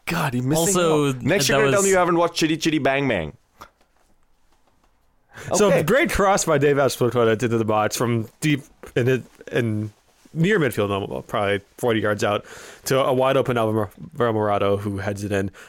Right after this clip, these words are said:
Speaker 3: Uh, Phil Jones also got a goal in this game. It was in his own net, and but unfortunately for him, it was called off.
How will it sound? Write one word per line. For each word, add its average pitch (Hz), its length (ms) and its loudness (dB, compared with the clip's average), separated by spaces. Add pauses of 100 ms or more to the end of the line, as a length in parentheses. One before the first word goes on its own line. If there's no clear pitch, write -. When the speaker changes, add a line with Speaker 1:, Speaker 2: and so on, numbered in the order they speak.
Speaker 3:
Uh, 107 100 -2
Phil 190 200 2
Jones 151 360 2
also 131 220 -2
got 120 140 0
a - 20 0
goal 110 180 2
in 110 60 0
this 107 100 -4
game. 113 320 0
It - 60 0
was 117 100 0
in 120 80 0
his 110 100 0
own 110 160 0
net, 107 280 -2
and 113 240 -6
but 113 200 -4
unfortunately 107 500 -4
for 101 60 -6
him, 95 120 -4
it 98 40 -4
was 95 80 -6
called - 200 -10
off. - 260 -10